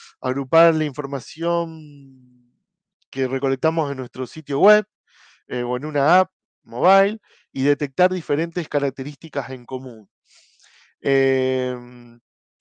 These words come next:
y después también están los, lo-, los sistemas de recomendación, que son muy famosos, eh, hoy en día. Eh, siempre n-, no-, nos da una, una sugerencia,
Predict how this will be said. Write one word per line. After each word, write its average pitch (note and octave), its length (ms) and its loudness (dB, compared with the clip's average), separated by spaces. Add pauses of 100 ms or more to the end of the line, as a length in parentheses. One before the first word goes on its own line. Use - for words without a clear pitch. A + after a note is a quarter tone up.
(180)
y E3+ 140 -4
después F3+ 300 0
también A3+ 460 0
están G#3+ 500 -2 (420)
los, C#3 1000 -2
lo-, C#3 280 -4
los C#3+ 200 -8
sistemas F3 440 -2
de C#3+ 140 2
recomendación, C3 920 -6 (640)
que D3+ 500 2
son G3 220 0
muy G#3+ 140 -2
famosos, F3 920 -2
eh, A2+ 200 -10
hoy B2 180 -6
en C#3 120 -6
día. B2 440 0 (280)
Eh, - 380 -20 (760)
siempre C#3+ 460 -2 (480)
n-, B2+ 320 -14
no-, C3+ 280 -4
nos C3 260 -6
da E3 300 6
una, D3+ 400 0
una D3 260 -4
sugerencia, G#3 960 0